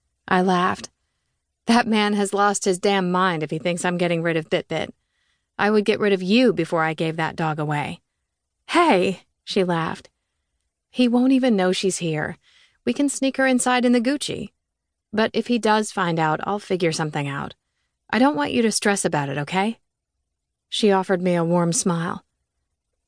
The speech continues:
"Okay, I promise. Come on, let's look at the bathrooms." "Oh," she threw her head back and moaned. "Say it again."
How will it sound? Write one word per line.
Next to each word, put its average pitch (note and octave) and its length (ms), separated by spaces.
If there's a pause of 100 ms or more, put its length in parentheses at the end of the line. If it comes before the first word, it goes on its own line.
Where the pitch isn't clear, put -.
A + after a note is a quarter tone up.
"Okay, G3+ 420 (360)
I - 80
promise. G3+ 500 (680)
Come G#3 160
on, D#3 200 (440)
let's G3+ 200
look A3 120
at G#3 60
the G3+ 60
bathrooms." E3 600 (1500)
"Oh," C#4 580 (360)
she A3 220
threw G3+ 280
her F#3 140
head F3+ 240
back F3 240
and F#3 160
moaned. F#3 420 (640)
"Say C#4+ 260
it C#4+ 80
again." A#3+ 400